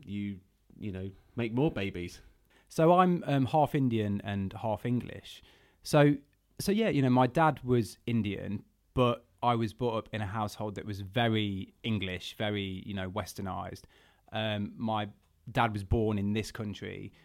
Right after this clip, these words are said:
Speaker 2: so, you know, English was the language that we spoke in the house.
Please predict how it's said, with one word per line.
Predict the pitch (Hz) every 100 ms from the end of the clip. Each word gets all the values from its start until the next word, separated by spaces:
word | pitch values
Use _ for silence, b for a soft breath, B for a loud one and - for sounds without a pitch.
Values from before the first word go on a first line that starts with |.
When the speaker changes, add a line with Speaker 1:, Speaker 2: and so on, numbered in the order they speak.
| b
Speaker 2:
so, | - 110
you | 101 98 117
know, | 104 120
English | 110 107 -
was | 101
the | 107
language | 104 104 98 95
that | 98
we | 101
spoke | - 104 98 -
in | 101 95
the |
house. | 95 120 - - -